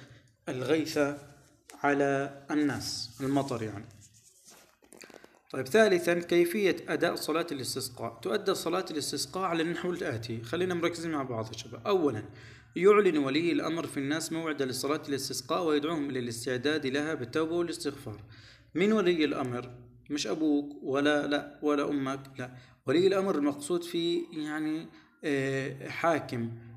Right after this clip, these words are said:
أو المسؤول، تمام؟ مين مثل المسؤول عندنا هون عن ال-، الأمور الدينية؟ وزارة الأوقاف.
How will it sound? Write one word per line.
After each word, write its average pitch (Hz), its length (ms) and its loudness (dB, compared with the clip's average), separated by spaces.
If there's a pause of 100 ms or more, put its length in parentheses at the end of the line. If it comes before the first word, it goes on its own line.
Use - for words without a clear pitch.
(200)
أو 170 140 6
المسؤول، 147 640 2 (460)
تمام؟ 143 440 -4 (280)
مين 214 260 4
مثل 190 240 2
المسؤول 160 420 0
عندنا 143 220 2
هون 135 180 0
عن 131 340 0
ال-، 120 240 -4
الأمور 131 460 -2
الدينية؟ 123 400 0
وزارة 196 480 -2
الأوقاف. 135 540 -2